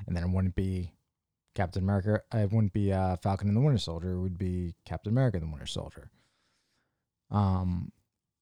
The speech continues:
so it's just really interesting, like, getting to see that and his perspective and how, you know, he doesn't really feel like it belongs to him 'cause it's a big, it's big shoes to fill, you know, at the end of the day. And, oh,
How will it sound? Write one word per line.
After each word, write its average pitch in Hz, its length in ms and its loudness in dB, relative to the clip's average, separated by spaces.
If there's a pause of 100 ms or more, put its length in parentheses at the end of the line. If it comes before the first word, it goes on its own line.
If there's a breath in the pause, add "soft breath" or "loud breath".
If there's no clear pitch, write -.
so - 180 -4
it's 120 100 -2
just 113 220 -6
really 127 380 4
interesting, 95 500 -2
like, 87 140 -2
getting 92 200 -2
to 76 60 -6
see 104 260 -2
that 104 320 2
and 95 120 -6
his 90 100 -4
perspective 104 840 -2
and 87 120 -2
how, 92 880 -4
you 110 100 0
know, 95 120 2
he 110 80 2
doesn't 127 200 2
really 95 220 0
feel 120 500 2
like 95 320 0 (560 loud breath)
it - 140 -10
belongs 160 360 0
to - 60 -6
him - 60 -6
'cause 101 200 -4 (380)
it's - 480 -6
a 120 100 -8
big, 143 640 0 (400)
it's - 80 -20
big 165 220 0
shoes 151 280 0
to 101 100 -4
fill, - 440 -4 (240)
you 98 80 -6
know, 95 120 2
at 92 60 -2
the 107 80 0
end 101 100 2
of 87 60 -2
the 90 60 -4
day. 90 280 -2 (840)
And, 95 580 2
oh, 113 200 -2